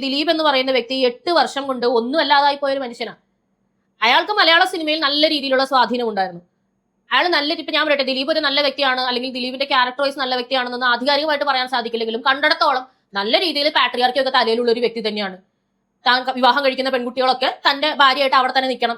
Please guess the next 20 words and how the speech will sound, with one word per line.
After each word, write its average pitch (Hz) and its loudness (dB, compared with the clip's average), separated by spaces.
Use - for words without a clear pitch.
ഈ 370 4
ഒരു 349 0
കൺസെപ്റ്റിൽ 294 -2
തന്നെ 294 0
മുന്നോട്ട് 277 -2
പോകുന്ന 269 0
ഒരു 262 -2
വ്യക്തിയാണ്. 226 -4
അതിൽ 269 2
ഓക്കെ 320 0
ആയിട്ടുള്ള 302 2
ആൾക്കാരാണ് 269 0
അവർ, 247 4
അയാളുടെ 254 2
കൂടെ 254 0
ജീവിക്കുന്നത്, 233 -4
അത് 247 -2
നമുക്ക് 233 -6
പ്രശ്നമുള്ള 233 -4
കാര്യമല്ല. 190 -6